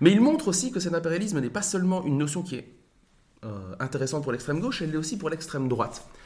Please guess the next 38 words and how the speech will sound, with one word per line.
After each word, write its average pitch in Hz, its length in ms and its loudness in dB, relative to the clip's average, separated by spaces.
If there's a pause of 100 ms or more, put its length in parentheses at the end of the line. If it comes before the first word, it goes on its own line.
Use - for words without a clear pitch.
(320)
Parce - 160 0
que - 80 -2
dans 117 280 0
un 262 80 4
volet 202 260 4
de 135 80 2
l'extrême 120 380 -4
droite, - 340 -8
vous 127 160 -4
avez 180 140 0
une 160 100 0
extrême 156 300 -4
droite, 156 340 -2 (560)
et 117 60 -4
c'est 120 180 -2
là - 480 0
le 104 140 -8
terme 104 260 -4
rouge-brun 117 540 2
qui 117 120 -6
revient, 123 280 -4 (680)
euh, 110 200 0
et 117 100 -2
que 117 120 -2 (120)
les 110 140 0
gens 117 180 0
d'extrême 104 360 -6
gauche 95 180 -6
n'aiment 95 140 -6
pas 92 100 -10
qu'on 107 160 -10
sorte, - 260 -6
mais 113 60 -2
je 92 80 -4
le 90 80 -4
sors - 200 -14
quand 127 120 -8
même, 220 240 -6